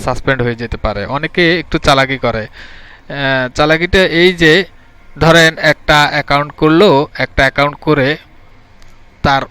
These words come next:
ওই নামে রেফারেল হয়ে আরও অনেকগুলার ইয়ে করে, অ্যাকাউন্ট করে। এ-, এই জন্যই করে যে আমার এগুলো থেকে যা কাজ করবে আমি আমার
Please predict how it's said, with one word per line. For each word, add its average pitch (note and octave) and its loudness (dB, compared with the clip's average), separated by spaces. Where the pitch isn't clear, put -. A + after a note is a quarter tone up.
ওই G#3+ 6
নামে E3 0
রেফারেল D#3 2
হয়ে D3 2
আরও D3 4
অনেকগুলার C3+ -2
ইয়ে B2+ -6
করে, G#2+ -6
অ্যাকাউন্ট C3+ -6
করে। B2+ -2
এ-, - -10
এই E3+ -2
জন্যই A3 2
করে D3+ 2
যে D3 0
আমার D3 -4
এগুলো D#3 -2
থেকে D#3 -2
যা D3 0
কাজ C#3 -4
করবে C3+ -2
আমি C3 -4
আমার B2+ -4